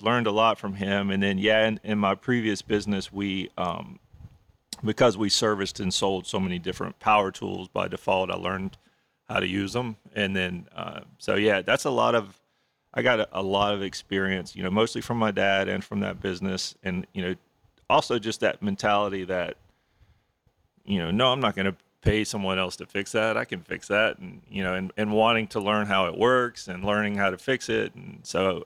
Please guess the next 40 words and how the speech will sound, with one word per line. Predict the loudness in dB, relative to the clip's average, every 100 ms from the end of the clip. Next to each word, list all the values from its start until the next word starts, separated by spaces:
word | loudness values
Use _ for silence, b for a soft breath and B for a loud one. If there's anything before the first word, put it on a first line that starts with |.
| -4
I, | -6 -6 -20 _
you | -8
know, | -4
I | -4
think | -6 -6 -4
I | -2
just | -2 -4
kinda | -4 -4 -4 -8 -12 -20 b b b b _ _ _ _ _ _ _ _ _ _ 0
got | 0 2
that | 0 -2
from | -4 -6
him. | -4 -4 -4 -8
So, | -14 -10 -10 -10 b b b b -20 _ _ _ _ -12
um, | -6 -2
but | 2 4
yeah, | 6
I |
remember | 4 2 0 0
when | 2
I | 0
first | 0 0 0
started | 2 2 4 2 -4 -10 _ _ -6
at | -4
the | -2
old | 0 0 0
gym, | 0 0 -2 -8 -18 _ -10
you | -4
know, | -2
one | 0 -2
of |
the | -2
things | -2 0
I, | 0 0
I | -2
actually | -4 -4 -4
really | 2 2 4
liked | 4 2 0
about | 0 2 2
it | 0
was | 0 -2 -2 -6